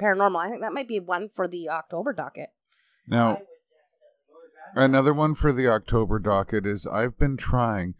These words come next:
Speaker 2: like a mofo, to get a paranormal investigator, like someone who actually does it for, like, a living, like, full-time kind of thing, like,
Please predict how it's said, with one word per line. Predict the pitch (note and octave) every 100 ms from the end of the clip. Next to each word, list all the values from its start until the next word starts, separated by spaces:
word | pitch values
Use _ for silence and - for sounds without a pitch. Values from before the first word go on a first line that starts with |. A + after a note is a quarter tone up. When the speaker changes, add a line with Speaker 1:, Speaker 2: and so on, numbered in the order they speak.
| _ _ _
Speaker 2:
like | G2 A#2
a | C3
mofo, | B2+ B2 A#2+ B2 - F2+ F2+ - _ _ -
to | C3
get | C3+ B2
a | A2+
paranormal | - A#2 A#2 A#2 G#2+ G#2+ G#2+ G#2+
investigator, | G#2 F#2+ G2+ G2+ - G2 F2+ D#2 F2
like | E2+ F2 -
someone | - G#2 G#2
who | G2+ F#2+
actually | F#2 F#2+ - F#2+ G2
does | F2 F#2+ F#2
it | F#2+
for, | - F2+ F2+
like, | D#2+ D#2
a | D#2+
living, | D#2+ G2 F2+ D#2
like, | C#2 -
full-time | D#2+ E2 F2 F2 F2+
kind | F2+ E2+
of | D#2
thing, | E2+ D#2
like, | D#2+ D#2